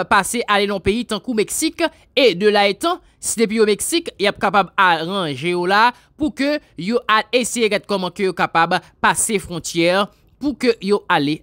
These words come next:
nan peyi Lèzetazini, paske tout destinasyon moun yo se kijan ke yo kapab rive nan peyi Baydenn. Zanmi, mete an nout. Ebyen, sitiyasyon si la a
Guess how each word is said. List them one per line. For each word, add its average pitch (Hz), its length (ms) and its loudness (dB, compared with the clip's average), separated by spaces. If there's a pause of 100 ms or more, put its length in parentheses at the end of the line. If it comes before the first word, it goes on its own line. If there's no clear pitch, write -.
(100)
nan 175 200 -2
peyi 170 340 -4
Lèzetazini, 147 880 -4
paske 185 340 -2
tout 226 320 -2
destinasyon 202 600 2
moun 170 180 0
yo 240 160 4 (180)
se 240 360 2 (320)
kijan 233 340 0
ke 233 100 2
yo 208 120 4
kapab 190 280 2
rive 170 360 -2
nan 165 180 -4
peyi 175 240 -2
Baydenn. 135 460 -4
Zanmi, 117 200 -8
mete 110 140 -12
an 107 80 -20
nout. 107 180 -20
Ebyen, 196 260 0
sitiyasyon 311 520 -2
si 254 160 -6
la 247 100 2 (140)
a - 20 -8